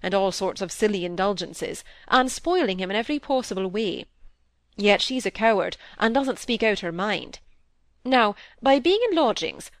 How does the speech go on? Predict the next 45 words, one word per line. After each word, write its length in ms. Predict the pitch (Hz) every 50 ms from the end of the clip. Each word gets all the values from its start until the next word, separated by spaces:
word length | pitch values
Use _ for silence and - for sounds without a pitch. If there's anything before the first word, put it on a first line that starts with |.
| _ -
and 140 | - 214 214
having 300 | 233 233 226 208 208 196
her 100 | 208 196
own 240 | 202 208 185 170 170
servants, 580 | - - 220 208 190 - - 107 - - - - _ _ _ _ _ -
nice 320 | 262 294 330 339 285 -
pretty 360 | - - 311 302 - 247 240
rooms 320 | 233 277 294 247 196 175 -
they 120 | 190 190
are 160 | 180 175 175
too, 360 | - - - 262 220 165 - - _ _ _ _ _
we 80 | - 214
went 260 | 214 254 254 - -
to 80 | 180 -
see 200 | - 247 240 220
them, 200 | 175 165 156 - _ _ _ _
and 220 | - 208 214 214
Missus 260 | 254 269 - 233 214 -
Jennings 400 | - 240 254 226 180 170 180 -
promises 440 | - 220 226 214 202 - 190 175
to 100 | - 196
attend 320 | 196 185 226 226 220 202 185
well 180 | 202 208 208
to 100 | 196 202
Missus 240 | 185 185 - 190 175
Osborne 420 | 196 190 185 - - 180 170 170 170
Hamley, 440 | - 226 247 240 208 165 160 - - - - - - _ -
and 160 | 247 247 233
is 120 | 247 226
very 180 | - 330 339 302
much 220 | 254 247 233 - -
honoured, 380 | - 208 233 214 175 - - - - - _ _ _
and 140 | - 202 185
all 120 | 196 180 170
that 200 | 190 170 156 -
sort 160 | - 156 -
of 80 | 165
thing, 240 | - 170 143 127 - - _ _ _ _ _ _ _ -
not 340 | 254 262 262 254 247 247 -
ten 240 | - 302 359 381 427
minutes' 260 | 415 370 302 - -
walk 300 | - 294 262 202 180 -
from 120 | - 196 202
the 80 | 202
Hall, 300 | 208 254 233 180 - -